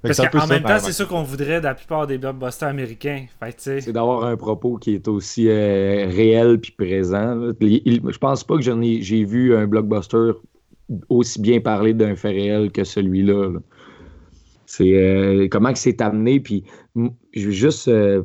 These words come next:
Speaker 3: parler, oui, tu sais, vous parlez de la finale, l'espèce de course, euh, à l'extérieur, mais moi, de la fa-, euh, de la façon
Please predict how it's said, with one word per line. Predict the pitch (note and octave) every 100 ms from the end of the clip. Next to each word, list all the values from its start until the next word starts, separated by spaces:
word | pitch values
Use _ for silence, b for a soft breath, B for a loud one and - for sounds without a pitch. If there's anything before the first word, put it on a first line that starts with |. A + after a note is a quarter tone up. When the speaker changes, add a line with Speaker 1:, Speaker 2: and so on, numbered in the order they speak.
| -
Speaker 3:
parler, | A2 G2+ B2
oui, | C3+ B2
tu | C#3
sais, | D3
vous | C3+ F#2
parlez | - G#2+ A#2+
de |
la | A2+
finale, | F#2 - A2+ B2+
l'espèce | A2 A2+ A#2
de | G#2
course, | F#2+ - B2+ B2+ A2+
euh, | G#2 G2+
à | F#2+
l'extérieur, | G2+ F#2+ G#2+ A2 C#3
mais | A2
moi, | C3+
de | B2+
la | G#2+
fa-, | - G#2
euh, | G2+ G#2 G2+
de | G#2
la | G2
façon | G2+ C#3+ C#3